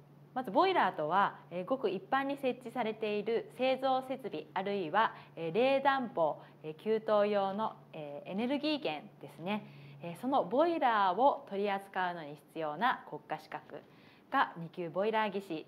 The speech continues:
となっております。えー、二級の資格だけで、えー、どんな種類の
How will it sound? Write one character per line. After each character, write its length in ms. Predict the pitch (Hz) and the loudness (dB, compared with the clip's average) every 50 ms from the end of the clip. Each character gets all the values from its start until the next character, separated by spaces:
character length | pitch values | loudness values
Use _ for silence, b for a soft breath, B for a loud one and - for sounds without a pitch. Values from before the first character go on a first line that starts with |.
| - | -6
と 120 | - 147 151 | -6 -6 -6
な 120 | 151 151 | -6 -8
っ 40 | 151 | -10
て 140 | - - 156 | -10 -12 -12
お 80 | 151 143 | -10 -10
り 120 | 139 135 | -10 -8
ま 160 | 147 160 190 | -8 -8 -8
す。 60 | - - - - - B B B B B B B B B | -8 -10 -18 -20 -20 B B B B B B B B B
え 100 | 175 170 | -10 -10
ー、 20 | |
二 140 | 165 165 170 | -10 -10 -10
級 240 | - - 269 277 277 | -6 -4 -2 0 0
の 120 | 269 269 | -2 -4
資 100 | 269 - | -4 -4
格 220 | - 269 262 240 220 | -4 -4 -2 -2 -2
だ 120 | 202 202 | -2 -2
け 140 | - 220 214 | 0 -2 0
で、 260 | 170 147 139 - B B B B B B | 2 0 0 -2 B B B B B B
え 200 | 180 180 170 160 | -4 -4 -4 -2
ー、 20 | - | 0
ど 120 | 240 302 | 0 0
ん 60 | 330 | 2
な 120 | 320 254 - | 2 0 0
種 140 | - 214 | 0 -2
類 200 | 185 185 170 160 | -2 -2 -2 -4
の 180 | 151 143 151 - | -4 -6 -8 -6